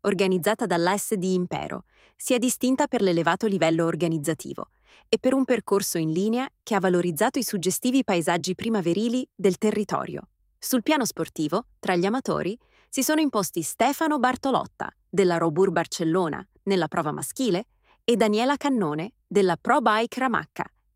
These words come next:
in quella femminile, confermando l'alto livello competitivo della manifestazione. Un momento significativo è stato l'esordio ufficiale nel ruolo di giudice di linea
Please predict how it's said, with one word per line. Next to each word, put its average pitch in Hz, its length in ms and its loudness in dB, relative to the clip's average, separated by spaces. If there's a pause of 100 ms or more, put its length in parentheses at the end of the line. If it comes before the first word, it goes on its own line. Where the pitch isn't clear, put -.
(100)
in 220 120 2
quella 196 240 2
femminile, 156 640 -4 (260)
confermando 247 640 2
l'alto 226 380 2
livello 202 340 2
competitivo 180 840 -4
della 175 240 0
manifestazione. - 1000 -4 (320)
Un 277 140 4
momento 339 340 2
significativo 262 840 -2
è 247 80 -2
stato 269 300 0
l'esordio 190 500 0
ufficiale 185 800 -2
nel 208 240 4
ruolo 226 340 2
di 208 120 -2
giudice 196 340 -6
di 170 100 -2
linea 165 400 -2